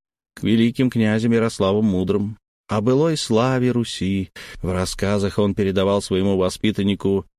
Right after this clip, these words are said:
жизненный опыт, учил сноровке, тактике ведения боя, подготовке и организации далёких военных походов.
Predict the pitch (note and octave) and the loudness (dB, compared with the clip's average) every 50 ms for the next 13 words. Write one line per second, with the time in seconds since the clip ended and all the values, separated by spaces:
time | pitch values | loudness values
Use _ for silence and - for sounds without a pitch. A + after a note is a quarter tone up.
0 | - - D#2 E2 G#2 G2+ G2 G2 F#2+ F#2 F#2 F2 - _ - D2 E2 G2+ A2+ A#2 | -12 -8 -4 -2 -2 0 0 2 2 2 2 0 -2 _ -4 -2 0 0 0 0
1 | - - B2 A2+ - - - - - - _ _ - - E2+ - - C3+ D3 - | 0 -2 -2 -4 -4 -8 -20 -20 -20 -20 _ _ -6 -4 -4 -2 0 -2 -2 -2
2 | - C3+ B2+ A#2 G2+ G#2+ B2 C3 - - - A#2+ A#2 A2 - _ - F2+ A#2 C3+ | 0 0 0 2 2 2 0 -2 -4 -4 -4 -4 -4 -4 -6 _ -2 -2 -2 -2
3 | - - - - - D2+ D2 C2+ C#2 C2+ C2+ C2+ C2 B1+ B1+ D2+ G#2 B2 B2 A#2+ | -4 -6 -8 -6 -4 -4 -4 -4 -4 -6 -6 -6 -8 -4 -2 0 0 0 0 -2
4 | - G#2+ - - G2 G2+ - C#3+ E3+ - - D3 D3+ D3 D3+ F#3+ _ - D#3 E3+ | -2 -2 -2 -2 -2 0 0 -2 -4 -4 -4 -4 -2 -4 -4 -8 _ -4 -2 0
5 | E3 D#3 D#3 D3+ C#3+ C#3+ C#3+ D3 C3+ A2+ A2 C3+ D#3 D3+ - - D3 C3+ B2 A#2 | 0 0 -2 -2 0 0 0 0 0 0 0 0 -2 -2 -2 -2 -2 0 2 2
6 | A2+ A2+ A#2 A#2 - A#2 - - G2+ G2 G#2+ G#2 G2 G2 - - - F2+ - - | 2 2 2 0 0 -4 -2 0 0 2 2 2 0 -2 -4 -4 -6 -6 -4 -4
7 | D2 C#2+ D2+ C#2+ - - | -6 -6 -6 -8 -12 -14